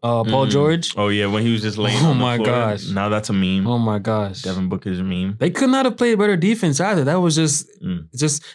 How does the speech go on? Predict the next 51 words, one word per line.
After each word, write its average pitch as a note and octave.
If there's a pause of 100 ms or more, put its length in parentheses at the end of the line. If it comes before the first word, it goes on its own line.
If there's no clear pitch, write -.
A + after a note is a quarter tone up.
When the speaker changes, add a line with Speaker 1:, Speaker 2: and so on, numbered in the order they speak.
Speaker 1:
the D#3+
guy G#3+
is G3+
Speaker 2:
Yeah, G#3+
Speaker 1:
nice. A2+
Speaker 2:
I C#3
mean, D#3+
it's C#3+
kinda D#3
like C#3
when B2+
Kawhi B2
hit B2+
that A2
shot A2
on G2+
Jimmy G#2
Butler, F2+
Speaker 1:
Mm-hmm. B2+
Speaker 2:
um, F#2
last G#2
year. E2+ (220)
Like, F#2+ (160)
there B2
was B2
Speaker 1:
No, C#3+
Speaker 2:
nothing C#3
he C#3+
could D3+
Speaker 1:
he, E3+
Speaker 2:
do. E3+
Speaker 1:
yeah. D#3
Speaker 2:
He A#2+
defended C3
it D3+
perfectly. B2
Speaker 1:
Yeah. A2+ (480)
Speaker 2:
Like, A2
there C3+
was, C3+
n-, B2+
it C3+
was C3+
just, A#2+
the G#2+
shot A#2
was A2
gonna G#2
go F#2
in. D#2+
Speaker 1:
Yeah. A#2